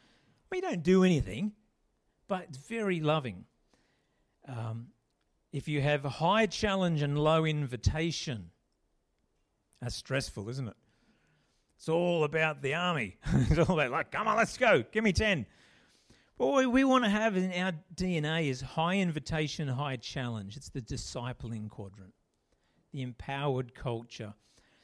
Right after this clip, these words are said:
where you feel like you belong, you're loved,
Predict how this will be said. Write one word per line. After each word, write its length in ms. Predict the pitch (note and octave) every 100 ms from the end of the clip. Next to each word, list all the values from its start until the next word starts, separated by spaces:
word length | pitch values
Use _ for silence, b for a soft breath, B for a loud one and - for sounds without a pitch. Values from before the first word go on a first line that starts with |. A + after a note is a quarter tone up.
| b -
where 140 | C#3+
you 160 | D3+ D3
feel 520 | - - G3+ G3+ A3
like 280 | G#3 F#3 -
you 140 | E3
belong, 880 | B2 A#2 A2 B2 C#3 D3+ D3+ D3+ D3+
you're 220 | D#3 B2+
loved, 840 | A#2 A#2 B2+ C#3+ D3 C#3+ C3 G#2+